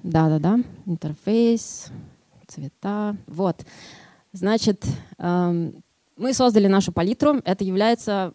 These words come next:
нашим таким первым компонентом в нашей дизайн-системе. А, в C R M системе у нас в Cloudware Development мы не используем никакие библиотеки, и все компоненты мы создавали с нуля. И с од-, oh, no.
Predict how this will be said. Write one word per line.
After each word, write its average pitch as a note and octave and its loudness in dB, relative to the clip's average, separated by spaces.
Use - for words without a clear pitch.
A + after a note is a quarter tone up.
нашим F3 -4
таким E3+ -2
первым A#3 0
компонентом G3 -2
в - -10
нашей E3 -6
дизайн-системе. E3 -2
А, E3 -2
в - -8
C G3+ -2
R G3+ 2
M D#4+ 0
системе A#3 -2
у G#3 0
нас F#3+ 0
в - -20
Cloudware A3 0
Development F#3+ 2
мы G3 4
не G3+ 4
используем F#3 2
никакие F3+ -4
библиотеки, F3+ -2
и G3 -4
все G3 -2
компоненты F#3+ -4
мы F3 -2
создавали F3 -2
с - -6
нуля. E3+ 4
И G3+ 6
с - -6
од-, E3+ 0
oh, C4+ -2
no. C4+ -4